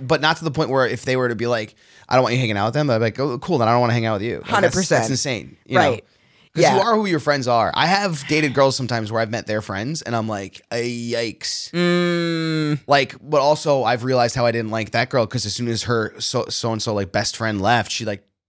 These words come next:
Speaker 1: decided to talk the world of shit about her. And I'm like,
Speaker 2: Mm, red flag.
Speaker 1: huge red flag that I'm like, "Oh, okay.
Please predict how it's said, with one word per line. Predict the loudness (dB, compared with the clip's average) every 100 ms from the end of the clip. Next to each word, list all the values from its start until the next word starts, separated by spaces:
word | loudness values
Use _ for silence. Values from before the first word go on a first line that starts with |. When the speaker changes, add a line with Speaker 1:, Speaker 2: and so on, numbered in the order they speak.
| _
Speaker 1:
decided | -6 -2 0 0 -2
to | -8
talk | -8 -10 -12 _ _
the | -8
world | -2 0 0
of | -2
shit | -2
about | 0 -2 -4
her. | -6
And | 0 4
I'm | 4
like, | 2
Speaker 2:
Mm, | 0 -2 -6 -12 -6
red | -2 0
flag. | 2 2 2 -2
Speaker 1:
huge | 0 2 4
red | 2 2
flag | -2 -4 -4 0
that | 2
I'm | 2
like, | 2 0 -8 -6
"Oh, | 0 2 2 -2 -4
okay. | -2 0 0 -2